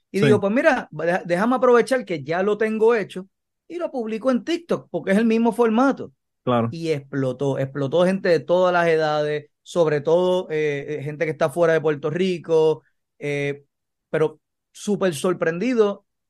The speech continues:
Speaker 1: con la reacción de la gran mayoría de las personas que genuinamente están interesadas en la
Speaker 2: Claro,
Speaker 1: noticia.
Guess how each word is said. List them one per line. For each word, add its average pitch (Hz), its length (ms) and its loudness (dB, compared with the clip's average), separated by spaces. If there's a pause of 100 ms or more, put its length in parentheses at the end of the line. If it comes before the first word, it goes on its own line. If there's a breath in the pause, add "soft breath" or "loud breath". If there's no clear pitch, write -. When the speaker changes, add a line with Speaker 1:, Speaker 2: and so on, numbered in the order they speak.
Speaker 1:
con 202 240 0
la 208 100 2
reacción 190 580 -2
de 190 100 -2
la 156 140 0
gran 160 200 -4
mayoría 190 380 -2
de 202 60 0
las 196 120 -2
personas 202 540 -4 (260 soft breath)
que 143 120 -6
genuinamente 196 680 0
están 202 240 -2
interesadas 208 760 0
en 214 80 -2
la 220 80 4
Speaker 2:
Claro, 226 80 0
Speaker 1:
noticia. 101 500 -4